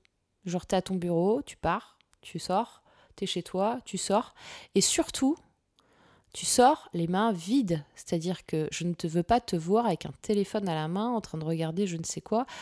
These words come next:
À la limite, tu peux écouter des podcasts, c'est plutôt pas mal. Ça t'aide à réfléchir aussi. Mais, euh,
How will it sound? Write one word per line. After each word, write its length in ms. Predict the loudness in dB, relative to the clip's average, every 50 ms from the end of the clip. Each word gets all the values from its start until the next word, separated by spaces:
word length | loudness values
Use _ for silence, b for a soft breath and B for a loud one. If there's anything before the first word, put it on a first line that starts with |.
| B B B B B B B
À 40 | 0
la 40 | 0
limite, 400 | 2 2 0 0 -2 -6 -12 -12 -12
tu 160 | -10 -10 -10
peux 180 | -10 _ -2 -2
écouter 320 | -2 -2 -4 -6 -6 -4
des 120 | -2 -2 -4
podcasts, 680 | -4 -6 -8 -8 -8 -8 -6 -4 -4 -6 -6 -8 -8
c'est 80 | -10 -10
plutôt 320 | -10 -14 -4 -2 -2 0
pas 180 | 2 2 0 0
mal. 320 | 0 -2 -2 -2 -4 -4 -6 -12 _ _ _
Ça 160 | -10 -8 -6
t'aide 220 | -2 0 2 4 4
à 60 | 4
réfléchir 520 | 4 2 0 -2 -4 -4 -4 -6 -6 -6
aussi. 280 | -6 -8 -8 -8 -10 -10 B B B B B B B B B 0
Mais, 300 | 2 4 4 4 4 2 -2 -4 _ 2
euh, 600 | 4 6 8 6 6 4 4 0 0 -2 -4 -4